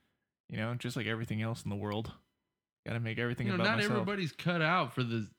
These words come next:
Speaker 2: the celebrity lifestyle that we live, Joe.
Speaker 1: I guess not.
Speaker 2: I mean, they think they can do it when they, when they're, when we're talking to 'em about coming on.
Speaker 1: Right.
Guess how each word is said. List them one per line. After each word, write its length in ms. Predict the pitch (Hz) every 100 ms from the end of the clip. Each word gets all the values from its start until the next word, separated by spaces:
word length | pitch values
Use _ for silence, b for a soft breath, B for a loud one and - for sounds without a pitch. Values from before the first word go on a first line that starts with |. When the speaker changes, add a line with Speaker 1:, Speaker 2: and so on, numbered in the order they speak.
| -
Speaker 2:
the 80 | 117
celebrity 380 | - 131 123 113
lifestyle 500 | 123 143 - 117 107
that 80 |
we 100 | 101
live, 260 | 104 117 98 -
Joe. 80 | - 101
Speaker 1:
I 120 | -
guess 240 | 117 120 -
not. 280 | 107 101 - _ _ -
Speaker 2:
I 60 |
mean, 360 | 113 113 107 101 _ _ _ _ _ _
they 200 | 127 131
think 280 | - 147 139
they 160 | 143
can 160 | 135 139
do 220 | 117 123
it 160 | 123 123 _ _ _ _ _ _ _ _ _
when 180 | 127 120
they, 140 | 101 104 -
when 220 | 123 120 107
they're, 240 | 104 98 104 _ -
when 180 | 120 107
we're 60 | 107
talking 400 | 123 123 123 117
to 140 | 123
'em 180 | 117 117
about 300 | 107 110 101
coming 180 | 120 113
on. 280 | 113 113 110 _ _ _ _ _ -
Speaker 1:
Right. 260 | 120 90